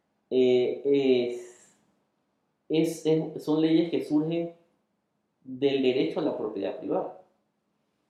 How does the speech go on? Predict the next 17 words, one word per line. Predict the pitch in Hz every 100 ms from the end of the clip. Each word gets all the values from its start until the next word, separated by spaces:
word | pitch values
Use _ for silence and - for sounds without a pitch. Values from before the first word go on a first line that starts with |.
| _
Porque | 120 117 120 - 123
en | 123
un | 131
P | 165
H, | 160 151 - 143 151 - _ _ _ _
si | _ 120
uno | 127 135
lee | 143 143 143
la | 113
ley | 120 123
treinta | 139 139 123
y | 123
uno, | 131 120 120
el | 143
primer | 113 107 117
artículo | 120 120 127 131 127 131
dice | 120 117 - 120 120 -